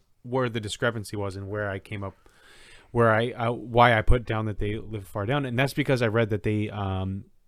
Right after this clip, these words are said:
they live between the benthic and, uh, pelagic zone, and the benthic is the bottom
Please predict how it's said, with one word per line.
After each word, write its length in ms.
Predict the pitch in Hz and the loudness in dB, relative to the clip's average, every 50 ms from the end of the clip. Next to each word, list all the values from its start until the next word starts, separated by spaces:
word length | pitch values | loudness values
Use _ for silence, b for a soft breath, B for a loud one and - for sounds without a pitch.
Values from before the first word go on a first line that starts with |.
| _ | _
they 380 | - 117 110 117 107 110 110 98 - - - _ _ _ _ _ _ _ _ _ - - | -12 -6 -4 -2 -2 -2 -4 -6 -10 -16 -20 _ _ _ _ _ _ _ _ _ -16 -6
live 260 | 131 123 139 120 98 | 0 0 0 0 0
between 320 | 95 - - - 147 143 127 | -4 -8 -6 -4 -4 -2 -2
the 80 | 113 | -4
benthic 460 | 101 - - 120 120 113 - 123 - - - - - - - B B B B B B B B B B B B | -6 -4 -2 -2 -2 0 -2 -2 -2 -2 -8 -14 -18 -20 -18 B B B B B B B B B B B B
and, 440 | 123 120 123 120 113 110 110 104 - - - - - - | 0 0 2 2 2 0 0 -4 -6 -10 -20 -20 -12 -6
uh, 320 | - 117 107 104 101 101 98 | -2 0 2 2 2 0 0
pelagic 580 | - - - 127 117 120 120 113 98 104 87 | 2 0 2 2 2 2 0 0 0 -4 -8
zone, 300 | - - 110 101 95 101 | -6 -6 -6 -6 -6 -6
and 120 | 101 110 101 | -8 -8 -8
the 80 | 101 | -8
benthic 440 | 92 87 - 131 127 113 135 127 - | -8 -4 -2 -2 -2 0 -2 -4 -4
is 160 | - 117 101 | -4 -10 -8
the 160 | - - 127 110 | -6 -4 -4 -4
bottom 600 | 87 - 104 104 104 107 107 101 95 90 82 | -2 0 2 2 4 4 2 0 -2 -4 -6